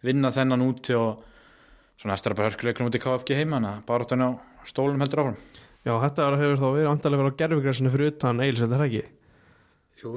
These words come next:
Speaker 3: það hefur verið
Speaker 2: Er ekki, er ekki Vængirnir að spila þar?
Speaker 3: Ég
Speaker 1: Jú,
Speaker 3: sé
Speaker 1: spiluðu
Speaker 3: nokkra
Speaker 1: samt inn á
Speaker 3: leiki
Speaker 1: móti
Speaker 3: með hana,
Speaker 1: K R.
Speaker 3: já.
Speaker 2: Já.
Speaker 3: Já, það er reyndar rétt, þeir
Speaker 1: Já.
Speaker 3: spiluðu inn á móti
Speaker 1: Ég veit
Speaker 3: K R.
Speaker 1: ekki hvað þessi leikur er. Eh.
Speaker 3: Mikið talað um það, náttúrulega.
Speaker 1: Já.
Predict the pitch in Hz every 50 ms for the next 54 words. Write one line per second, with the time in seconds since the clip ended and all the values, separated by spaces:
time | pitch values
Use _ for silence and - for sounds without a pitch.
0 | 139 160 - - 131 127 131 139 131 127 123 120 117 117 - - - 147 127 117
1 | 127 131 135 131 131 135 135 156 156 165 156 147 156 143 - - 170 165 160 160
2 | 131 - - - - _ _ _ _ - 127 120 120 113 113 120 123 127 127 131
3 | 135 120 120 117 135 127 123 120 120 127 135 135 127 127 127 123 127 127 127 135
4 | 135 139 147 143 143 131 127 - 131 123 120 120 123 123 123 117 113 110 117 -
5 | - _ _ - 120 117 110 - 131 160 180 202 185 - 151 180 190 147 - -
6 | - 110 113 156 151 143 160 185 180 156 139 135 - - 117 110 113 117 113 127
7 | 110 110 110 123 120 110 107 110 117 107 110 101 95 - - - - - - -
8 | 107 104 101 98 - - _ _ - - - - 123 127 139 139 139 135 - 143
9 | 151 143 139 139 135 139 135 - - - - - - - 127 117 113 104 101 -
10 | - - - - 113